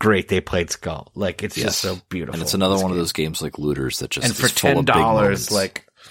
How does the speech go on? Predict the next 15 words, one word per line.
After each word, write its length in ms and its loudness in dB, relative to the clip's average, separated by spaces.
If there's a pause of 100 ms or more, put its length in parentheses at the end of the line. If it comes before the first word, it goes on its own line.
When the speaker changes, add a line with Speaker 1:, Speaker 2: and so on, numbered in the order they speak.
(500)
Speaker 1:
yeah. 220 -2 (3500)
All 140 4
right. 220 -4 (1700)
I 120 -2
believe, 720 2
so 200 4
what 180 4
I've 140 4
been 140 4
doing, 300 6
Ryan, 460 0
is 320 -6
I've 160 0
been 180 0
bolding 840 0